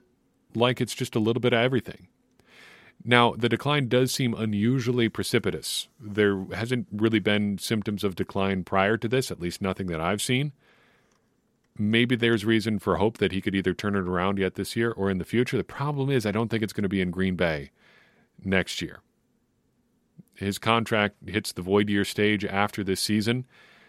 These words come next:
and I think the Packers, just given the rest of their cap situation, are probably just gonna be looking to move on. He'll probably get a, a pretty generous free agent deal somewhere to be a steadying influence in somebody's secondary, and more power to him.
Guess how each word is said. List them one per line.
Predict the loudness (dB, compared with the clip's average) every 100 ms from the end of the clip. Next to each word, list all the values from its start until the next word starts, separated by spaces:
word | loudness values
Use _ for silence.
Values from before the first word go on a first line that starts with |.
| _ _ _
and | 2 2
I |
think | 4 0
the | 0
Packers, | 0 0 0 -2
just | -2 0
given | 0 2
the | 2
rest | 2 0
of | 0
their | 2 2
cap | 2 0 0
situation, | -4 2 2 0 -4
are | -8
probably | 0 2 2 0 0
just | 0 -6
gonna | -4
be | -2
looking | 0 0 0
to | 0
move | 0 2
on. | 2 0 -10 _ _ _ _ _ _ _
He'll | -4
probably | 4 4 4 4 2
get | 4 4
a, | 4 0
a | -8
pretty | 0 2 4 2 -2 -8 _ _ _ _ _ -2
generous | 4 4 4 0
free | 0 2 4
agent | 2 -2 0
deal | 2 2
somewhere | 0 -2 0 -2 -2
to | -4
be | -2 0 2 0
a | -4
steadying | -6 0 2 2 0
influence | -2 -2 -2 -2
in | -4
somebody's | -4 -2 -2 -2
secondary, | -2 -2 -2 0 0 -2
and | -4
more | 0 0
power | 0 0 0
to | 0 -2
him. | -2